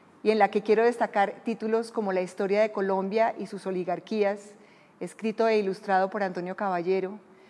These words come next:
y que gracias a nuestro equipo de proyectos digitales se convirtió en el libro digital más consultado en los últimos años en el país.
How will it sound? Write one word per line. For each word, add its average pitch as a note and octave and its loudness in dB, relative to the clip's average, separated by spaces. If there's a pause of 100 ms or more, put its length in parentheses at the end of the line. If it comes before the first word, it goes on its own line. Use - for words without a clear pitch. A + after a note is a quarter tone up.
(680)
y G#3+ -2
que G#3 4
gracias A3+ 8
a C4+ 4
nuestro G#3+ 0
equipo G#3+ 0
de A3+ 4
proyectos G#3+ 0
digitales F#3+ 0
se A3 -4
convirtió F#3+ -2
en G3 -4
el G#3+ -2
libro A3 0
digital G3+ 0
más A3+ 2
consultado A3 0
en G#3+ -2
los G3+ -4
últimos G#3 -6
años F3+ -6
en G3 -8
el F3 -8
país. - -14